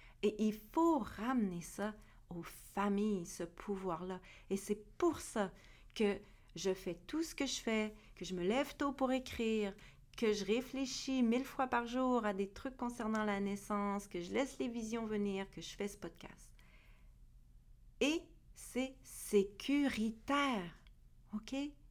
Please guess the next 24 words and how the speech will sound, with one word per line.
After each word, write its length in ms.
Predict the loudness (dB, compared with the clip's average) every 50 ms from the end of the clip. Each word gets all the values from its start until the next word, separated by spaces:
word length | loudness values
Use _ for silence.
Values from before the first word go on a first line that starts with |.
| -20 -20 -20 -20 -20 -20 -20 -20 -20 -20 -20 -18 -14
C'est 200 | -6 -2 -2 -2
sécuritaire. 960 | -2 0 0 0 0 0 0 0 0 0 0 -2 -2 0 0 2 2 2 0 0 -4 -10 -18 -18 -14
Si 260 | -10 -6 2 4 6
une 140 | 6 6 4
femme 480 | 2 2 4 6 6 8 8 6 4 2 -4 -16 -20 -18 -4 4
est 140 | 4 4
bien 560 | 4 4 -2 -4 0 4 4 6 8 8 8 8
nourrie, 840 | 10 10 10 8 8 8 6 6 4 4 4 4 6 6 4 2 -4 -16 -18 -18 -8 0
en 180 | 4 4 6 4
santé, 720 | 4 2 0 4 6 6 6 6 2 2 4 4 4 4 2 -6 -18 -16 -10
bien 460 | -4 -2 2 4 4 6 6 6 6
entourée, 720 | 6 4 4 2 0 -2 -2 0 0 2 2 2 2 2 0 -4 -20 -20 -16 0
qu'elle 240 | 2 2 4 6
enfante 720 | 6 6 6 4 2 2 4 4 4 6 4 2 2 0 -2
son 320 | -2 2 2 4 4 6
bébé 540 | 6 6 6 4 6 6 6 6 6 4 2 -2 -14 -18 -2 0
dans 240 | 2 2 4 4 4
un 100 | 4 4
territoire 920 | 2 2 0 2 2 0 -2 -2 -2 0 2 4 4 6 4 4 2 0
de 160 | 2 4 4
naissance 760 | 4 6 4 4 2 2 0 0 0 0 2 0 -2 -4 -4
qu'elle 200 | -2 0 2 4
a 100 | 4 2
choisi, 960 | 2 0 -2 -4 -6 -8 0 2 4 4 6 4 2 0 0 0 0 0 -2 -4